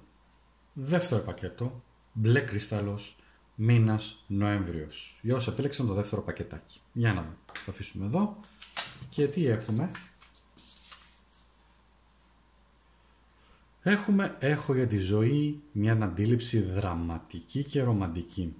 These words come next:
Ό,τι δεν αγγίζει βαθιά την ευαισθησία μου, δεν με ενδιαφέρει. Φοβερό μήνυμα.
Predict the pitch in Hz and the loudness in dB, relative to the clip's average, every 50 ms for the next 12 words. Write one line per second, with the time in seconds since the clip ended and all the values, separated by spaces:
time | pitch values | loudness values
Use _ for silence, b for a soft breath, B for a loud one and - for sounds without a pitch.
0 | - - - - 127 127 120 123 107 95 101 95 90 87 85 87 104 139 160 131 | -18 -14 -4 -2 0 0 2 2 2 2 2 0 0 -2 -2 -2 2 2 2 2
1 | 120 110 - 95 90 - 117 110 110 104 95 92 90 85 90 - - - 98 - | 2 0 -2 -2 -2 0 0 0 0 0 -2 -2 -2 -4 -6 -6 -4 -4 -2 -2
2 | - 156 156 151 151 147 151 151 156 151 151 b b b b b b b b b | 0 0 0 0 0 0 -2 -2 -2 -4 -8 b b b b b b b b b
3 | - 98 92 87 85 104 113 131 151 156 156 156 151 147 143 139 123 123 120 113 | -8 -8 -6 -2 0 2 4 4 4 4 6 6 4 4 4 2 4 4 2 2
4 | 113 117 135 131 120 98 82 78 80 - - - _ _ _ _ _ _ _ _ | 2 0 0 0 0 0 0 -2 -8 -10 -14 -20 _ _ _ _ _ _ _ _
5 | _ _ _ _ _ - _ _ _ _ _ _ _ _ _ _ _ - - - | _ _ _ _ _ -20 _ _ _ _ _ _ _ _ _ _ _ -20 -20 -20
6 | _ _ _ _ _ _ - - 101 92 98 104 107 107 98 92 85 82 80 78 | _ _ _ _ _ _ -8 -6 -2 0 0 2 2 2 2 0 0 -2 -4 -4
7 | 82 | -8